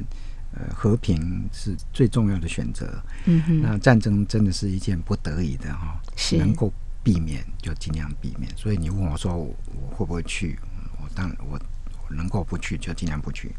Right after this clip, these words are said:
Speaker 2: 其实老师的一些决定或看法，真符合民调所调查出来的，即便有五成或七成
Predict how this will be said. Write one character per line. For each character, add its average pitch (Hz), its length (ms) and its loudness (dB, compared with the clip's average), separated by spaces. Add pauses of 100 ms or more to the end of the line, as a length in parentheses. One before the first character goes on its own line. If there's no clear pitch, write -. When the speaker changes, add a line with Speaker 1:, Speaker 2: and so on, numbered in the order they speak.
(360)
Speaker 2:
其 254 140 6
实 285 100 8
老 180 160 8
师 196 240 8
的 160 280 6 (420)
一 185 60 8
些 196 140 12
决 156 200 8
定 170 200 4
或 165 140 4
看 170 180 4
法， 147 360 2
真 190 240 8
符 147 180 4
合 135 180 4
民 147 280 6
调 160 280 4 (200)
所 151 200 2
调 160 200 6
查 143 200 2
出 135 220 2
来 110 220 2
的， - 200 2 (200)
即 214 120 8
便 233 200 12
有 180 140 10 (260)
五 147 120 6
成 139 240 4
或 175 160 4
七 - 280 2
成 110 340 2